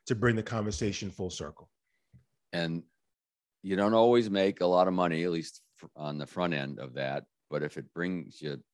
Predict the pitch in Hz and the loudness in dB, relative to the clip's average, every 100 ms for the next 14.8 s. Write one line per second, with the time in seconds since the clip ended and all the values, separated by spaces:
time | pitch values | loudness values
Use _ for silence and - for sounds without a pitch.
0 | _ 85 85 85 85 76 76 80 - 82 | _ 0 0 2 0 0 0 0 0 -4
1 | 80 78 _ _ _ _ _ _ _ - | -4 -6 _ _ _ _ _ _ _ -16
2 | 73 71 71 69 71 - 78 _ _ _ | -10 -8 -8 -10 -12 -18 -20 _ _ _
3 | 80 76 73 69 - 78 69 65 65 - | -14 -10 -10 -12 -14 -12 -10 -10 -12 -18
4 | _ _ _ _ - 82 - - 85 76 | _ _ _ _ -10 -8 -8 0 0 0
5 | 76 85 85 76 - - 104 90 - - | 0 4 4 2 -2 2 4 4 0 -14
6 | - 76 90 120 - 78 90 - 76 69 | -14 -8 -6 -6 -6 -6 -6 -10 -14 -12
7 | 71 78 87 80 73 69 82 85 73 - | -8 -6 -4 -4 -6 -4 -4 -4 -6 -8
8 | 82 82 78 76 _ _ - 92 98 90 | -8 -6 -6 -8 _ _ -2 2 4 2
9 | 85 120 - _ _ _ _ 71 85 80 | -2 -6 -12 _ _ _ _ -6 -6 -4
10 | 82 82 78 98 87 80 82 85 82 - | -4 -4 -6 -6 -4 -2 -2 -2 -10 -4
11 | 80 92 101 - 92 90 85 85 90 - | 0 0 -2 -4 -2 0 0 -2 -4 -6
12 | 87 113 90 78 78 76 - 78 82 - | -6 -4 -4 -4 -4 -4 -2 -2 -2 -8
13 | 82 76 90 82 - 80 85 85 - 85 | -6 -2 -4 -4 -2 2 2 2 -4 -8
14 | 85 85 85 87 87 107 113 | -4 -4 -4 0 2 2 -2